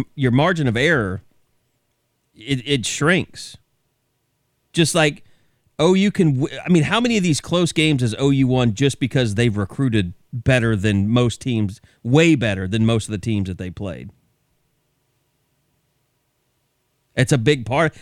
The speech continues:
I mean, it's just like, you know, O U has the,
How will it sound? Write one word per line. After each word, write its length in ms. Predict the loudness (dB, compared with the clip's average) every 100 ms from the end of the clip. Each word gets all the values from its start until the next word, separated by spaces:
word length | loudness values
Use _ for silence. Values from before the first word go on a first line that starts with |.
| -4
I 80 | 2
mean, 100 | 2
it's 140 | 2
just 160 | 0 2
like, 280 | 2 0 -4 _ _ _ _ _ _ -2
you 100 | 0
know, 180 | 0 -2 0
O 100 | 2
U 160 | 2
has 240 | 2 0 0
the, 160 | -4